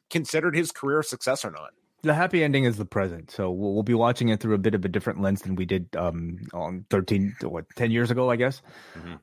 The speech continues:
Speaker 2: Um, so, yeah, for those of you who are following us on the free feed, we do free shows pretty much, uh, you know, several times a week.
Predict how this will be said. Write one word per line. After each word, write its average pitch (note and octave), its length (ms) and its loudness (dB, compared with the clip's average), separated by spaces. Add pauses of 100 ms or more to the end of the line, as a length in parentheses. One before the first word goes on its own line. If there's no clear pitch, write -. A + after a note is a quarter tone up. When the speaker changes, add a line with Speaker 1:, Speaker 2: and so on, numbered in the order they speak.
(100)
Speaker 2:
Um, G#2+ 300 0 (380)
so, C3+ 580 2
yeah, F3+ 220 2
for C#3 220 2
those E3+ 220 2
of E3+ 80 2
you E3+ 120 4
who D3+ 160 4
are B2+ 160 4
following C#3+ 400 4
us B2+ 220 2
on A2+ 200 0
the G#2 100 0
free D3+ 240 2
feed, C3+ 360 2
we A#2 260 0
do A2+ 240 0
free D3 240 2
shows B2+ 340 2
pretty D3 180 -2
much, B2 240 0
uh, G2 380 2
you A#2 60 -2
know, G#2+ 320 0
several A2 320 0
times A2 260 0
a G#2 60 0
week. B2+ 340 0